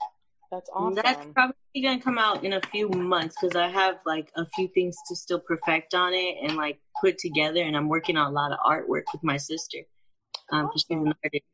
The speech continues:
Speaker 2: so it's, like, so tedious,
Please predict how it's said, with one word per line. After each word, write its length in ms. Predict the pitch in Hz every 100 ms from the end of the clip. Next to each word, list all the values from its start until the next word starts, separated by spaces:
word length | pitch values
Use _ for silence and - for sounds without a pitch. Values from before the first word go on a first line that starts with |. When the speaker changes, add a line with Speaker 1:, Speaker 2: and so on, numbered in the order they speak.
| _ 151
Speaker 2:
so 340 | 143 135 151 - - _ _ _ - _ _
it's, 300 | 196 - -
like, 200 | 180 151
so 760 | - - 180 180 180 175 175 170
tedious, 800 | - 208 214 214 175 170 -